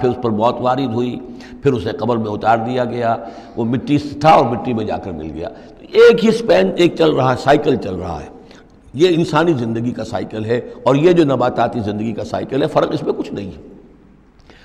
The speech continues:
اوپر سے پانی آیا اور زمین کا سبزہ نکل آیا، اوپر سے روح آئی ہے اور ہمارے یہ اجساد اس زمین سے نکلے ہوئے ہیں۔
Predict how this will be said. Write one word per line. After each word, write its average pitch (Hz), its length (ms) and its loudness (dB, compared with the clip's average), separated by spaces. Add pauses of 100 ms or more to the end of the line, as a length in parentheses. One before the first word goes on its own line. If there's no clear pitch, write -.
(320)
اوپر 175 220 6
سے 208 180 2
پانی 196 400 4
آیا 208 260 6 (280)
اور 135 120 4
زمین 156 340 4
کا 170 140 0
سبزہ 131 280 0
نکل 95 380 -4
آیا، 73 160 -8 (480)
اوپر 240 360 2
سے 226 180 4
روح 220 400 6
آئی 110 280 0
ہے - 240 -6 (140)
اور 101 140 -4
ہمارے 143 380 4
یہ 139 180 4
اجساد 127 540 6
اس 170 100 4
زمین 147 360 4
سے 117 160 0
نکلے 92 300 -4
ہوئے 76 280 -10
ہیں۔ - 60 -18